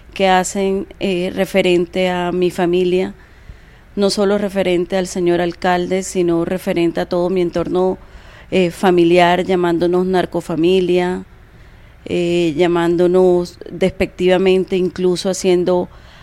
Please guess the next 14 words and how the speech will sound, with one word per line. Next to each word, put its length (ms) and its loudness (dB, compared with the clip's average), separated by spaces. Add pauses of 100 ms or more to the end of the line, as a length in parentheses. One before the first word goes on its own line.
(280)
eh, 340 0
alusiones 800 2
a 80 0
la 120 2
muerte 340 0
de 120 0
mi 120 2
tío, 440 -2 (600)
lo 120 2
cual 220 4
genera 360 2
en 180 2
mí 400 2
un, 580 -2